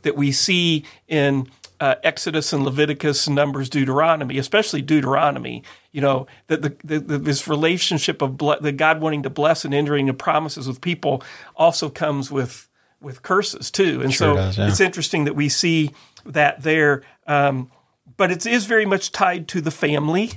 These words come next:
Speaker 1: at this point, of, of God, the, the, the, the, the blessings coming through.
Speaker 2: Mm-hmm.
Speaker 1: And so when we think about the narrative story, we see that, um, happening. We've, we've already seen this happen a little bit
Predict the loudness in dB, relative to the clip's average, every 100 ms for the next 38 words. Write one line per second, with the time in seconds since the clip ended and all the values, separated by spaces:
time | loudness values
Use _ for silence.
0 | -14 -8 -2 0 0 0 0 0 -2 _
1 | _ _ _ -2 -2 -2 -8 -10 -4 -2
2 | 2 2 2 -2 -2 0 0 0 -2 -2
3 | -4 -4 -4 -4 0 2 2 0 -2 -2
4 | -4 -4 -10 -14 -18 -18 -18 -4 2 4
5 | 4 4 2 0 -2 -4 0 0 0 0
6 | 2 0 0 -4 -2 0 0 0 0 -2
7 | 4 4 4 0 -2 -6 -10 _ _ _
8 | -2 0 2 2 0 -2 -4 -2 0 0
9 | -2 -8 _ _ _ -4 -2 -2 -4 -4
10 | -4 -4 -4 -4 -6 -8 -8 0 2 2
11 | -2 -4 -2 -2 -2 -2 -2 -2 -6 -4
12 | -2 -2 0 0 -2